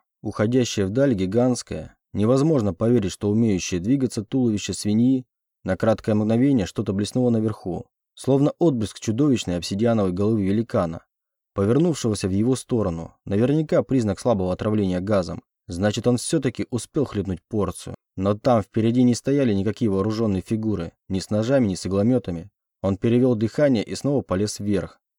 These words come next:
обгоняя медлительных товарищей. Всего лишь в пятидесятиметровом броске он сумел обогнать всех. Они действительно стали до жути вялы. Затем он снова послал вперед луч и сразу же распластался, еще не осознавая того, что наблюдает.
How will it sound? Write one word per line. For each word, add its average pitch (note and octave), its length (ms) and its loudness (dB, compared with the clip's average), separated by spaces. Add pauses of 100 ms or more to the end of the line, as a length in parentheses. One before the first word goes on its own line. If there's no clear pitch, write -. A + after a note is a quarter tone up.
(160)
обгоняя G#2+ 500 2
медлительных F#2 500 -2
товарищей. F#2+ 640 -2 (300)
Всего C#3 420 2
лишь G#2+ 180 0
в - 100 -18
пятидесятиметровом B2 920 0
броске A2+ 420 0
он G#2+ 180 -4
сумел C3 340 2
обогнать A#2 460 0
всех. - 480 -4 (200)
Они G#2 220 2
действительно D3 500 2
стали D3 320 0
до G2 160 0
жути A#2 240 0
вялы. G#2+ 480 0 (320)
Затем A2+ 480 2
он G2 100 0
снова C3 280 0
послал G#2+ 380 0
вперед A#2 380 -2
луч C#3 300 0
и G#2 80 -4
сразу C3 360 0
же G2+ 80 0
распластался, G#2 680 0
еще A#2 180 -2
не G#2+ 80 2
осознавая G#2+ 460 0
того, C3+ 260 0
что B2 200 -2
наблюдает. G2+ 600 -2